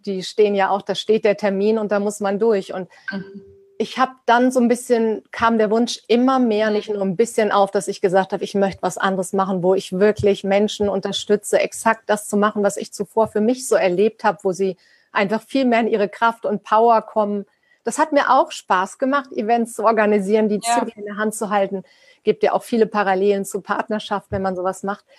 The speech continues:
Speaker 1: Aber das andere war noch mehr mein Ding.
Speaker 2: Mhm. Wie, wie hat dich dein Partner in der Zeit, äh, unterstützt? Wie war das?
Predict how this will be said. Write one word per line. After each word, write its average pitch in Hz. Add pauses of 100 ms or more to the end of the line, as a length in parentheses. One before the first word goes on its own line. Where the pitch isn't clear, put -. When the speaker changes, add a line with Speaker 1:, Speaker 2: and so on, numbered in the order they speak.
(180)
Speaker 1:
Aber 208
das 214
andere 226
war 220
noch 247
mehr 175
mein 160
Ding. 160 (300)
Speaker 2:
Mhm. 220 (300)
Wie, 214
wie 240
hat 254
dich 262
dein 214
Partner 226
in 262
der 262
Zeit, 262
äh, 233
unterstützt? 247
Wie 196
war 190
das? 262